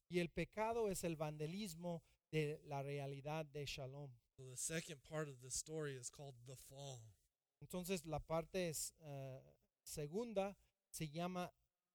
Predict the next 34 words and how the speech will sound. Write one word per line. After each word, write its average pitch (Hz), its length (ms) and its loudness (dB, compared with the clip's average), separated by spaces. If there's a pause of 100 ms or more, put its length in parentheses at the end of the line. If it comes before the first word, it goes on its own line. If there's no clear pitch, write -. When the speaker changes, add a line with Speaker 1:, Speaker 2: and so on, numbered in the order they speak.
Speaker 1:
la 139 140 0
caída. 139 640 -2 (140)
Speaker 2:
Where 131 120 -10
man 160 400 0
rebels 156 460 -2
against 139 420 -6
God, 131 280 -6 (300)
breaks 190 640 2
his 143 120 -8
good 160 260 -8
design, 139 460 -6 (100)
brings 190 500 0
suffering, 170 520 0
sin, 160 300 -4
and 123 120 -14
death 143 260 -8
into 135 240 -10
this 127 320 -12
world. 135 280 -14 (120)
Speaker 1:
El 143 160 4
hombre 185 440 4 (100)
rebela 160 580 4
contra 143 380 -4
di-, 139 220 -8 (320)
contra 147 340 -2
Dios 160 460 2 (360)
y 160 200 -2
nos, 156 320 -2 (260)
y 156 120 -6
los 147 340 0 (100)
lleva 220 540 6 (100)
a 151 260 -4
el 151 180 0
pecado, 190 800 2